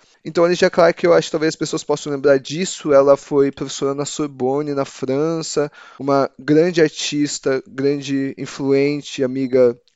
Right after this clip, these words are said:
do Hélio Oiticica. No final de sua vida também foi uma artista que tava tentando sair do viés artístico, entrando no psicanalítico, e ela era a psicóloga, meio entre aspas, de várias pessoas, até do Caetano Veloso, de uma turma assim.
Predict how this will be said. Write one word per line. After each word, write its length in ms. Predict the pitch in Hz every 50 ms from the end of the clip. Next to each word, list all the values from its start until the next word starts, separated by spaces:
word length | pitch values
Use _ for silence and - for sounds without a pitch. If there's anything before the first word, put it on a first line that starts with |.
| _ -
do 640 | 120 120 127 127 123 120 120 117 113 110 98 - -
Hélio 220 | - 120 123 120 120
Oiticica. 760 | 120 - - - - - 165 165 156 _ - - 151 143 143 _ - - - _ _ _ _ _ _ _ _ -
No 460 | 139 135 131 127 127 127 123 120 113
final 280 | - - 131 131 127
de 80 | 123 -
sua 140 | - 143 131
vida 240 | 120 135 139 135 127
também 240 | - 135 135 135
foi 320 | 131 - - 147 135 135 131
uma 400 | 127 127 131 127 123 117 110 95 _ _ _ _ -
artista 720 | - 135 127 - - - - - 165 160 - - - 151
que 180 | - - - 143
tava 220 | - 139 123 123
tentando 260 | - 139 - - 139
sair 220 | - - - 143 151
do 100 | 151 147
viés 300 | 131 135 123 123 123 131
artístico, 640 | 123 120 - - - 147 135 - - _ - 135 _ _ _ - 131
entrando 320 | 139 139 - 147 147 147
no 100 | 151 143
psicanalítico, 1040 | - - - - - - 151 147 143 131 131 135 151 160 - - - _ _ - 120 _ _ _ _ -
e 140 | 151 156 143
ela 200 | 143 143 147 139
era 200 | 139 139 139 135
a 40 |
psicóloga, 800 | - - - - - - - - 131 139 143 143 135 120 120 117
meio 260 | 120 127 123 127 123
entre 200 | 120 110 - 123
aspas, 420 | 117 117 117 - - - 110 110 -
de 80 | 113
várias 320 | 110 120 123 120 120 120 -
pessoas, 400 | - 123 - - 123 117 117 120
até 180 | 110 - 117
do 80 | 113 120
Caetano 380 | - 123 117 - - 107 120
Veloso, 680 | 117 120 123 117 113 113 113 117 120 123 117 107 113 110
de 60 | 113
uma 140 | 110 107 104
turma 300 | - - 117 117 117 110
assim. 440 | 104 - - 135 131 135 139 147